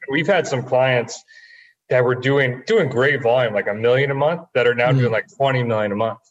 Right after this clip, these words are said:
Speaker 1: And,
Speaker 2: Whoa.
Speaker 1: like, yeah, just, like, crazy,
Speaker 2: What,
Speaker 1: you know,
Speaker 2: what
Speaker 1: like,
Speaker 2: verticals?
Speaker 1: uh, well, I, I don't know if I can say food delivery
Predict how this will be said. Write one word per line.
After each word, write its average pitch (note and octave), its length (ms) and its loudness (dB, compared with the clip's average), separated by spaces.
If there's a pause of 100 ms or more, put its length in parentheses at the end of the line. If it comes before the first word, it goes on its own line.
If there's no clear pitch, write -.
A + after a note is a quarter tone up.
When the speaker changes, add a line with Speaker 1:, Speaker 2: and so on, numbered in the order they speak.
(440)
Speaker 1:
And, C#3 180 4
Speaker 2:
Whoa. D#3 80 4
Speaker 1:
like, B2+ 160 0 (680)
yeah, F#3 280 2
just, E3 240 -2
like, D3+ 180 0
crazy, E3 800 0
Speaker 2:
What, F#3+ 140 2
Speaker 1:
you E3 60 0
know, G3+ 140 4
Speaker 2:
what D3 40 2
Speaker 1:
like, - 80 0
Speaker 2:
verticals? D#3 680 0 (880)
Speaker 1:
uh, C3+ 420 2 (800)
well, D3+ 180 0
I, - 40 2
I - 20 2 (160)
don't D#3 100 2
know D3+ 80 2
if C#3 100 0
I C3+ 60 2
can B2 80 -2
say C3 300 0 (260)
food E3 200 0
delivery D#3+ 420 2